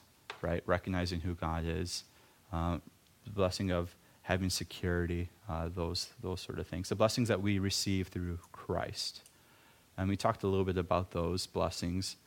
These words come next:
last semester when we talked about Christ as our, uh, uh, high priest who is currently interceding for us, as he was then as well. So these are some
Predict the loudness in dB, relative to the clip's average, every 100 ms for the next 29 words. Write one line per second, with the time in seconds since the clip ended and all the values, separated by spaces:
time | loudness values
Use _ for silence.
0 | -20 -20 4 8 8 8 4 4 2 2
1 | 2 2 0 2 0 0 4 4 4 0
2 | 2 2 0 -2 -16 -20 -20 -6 0 2
3 | 2 2 -2 -10 -20 -20 _ _ -20 -20
4 | _ -20 -20 -12 -4 0 -2 -4 -16 -16
5 | 2 4 4 4 2 2 0 -2 -2 -2
6 | -2 -2 0 -2 -2 -4 -4 -6 -6 -4
7 | -2 -2 -4 -8 -8 -10 -8 -8 -6 -6
8 | -8 -18 _ -20 _ _ _ _ -8 -6
9 | -6 -8 -6 -8 -10 -18 _ _ -20 -20
10 | _ _ -20 -20 -20 -20 -20 -20 -20 -20
11 | -18 -14 2 6 10 10 10 10 10 8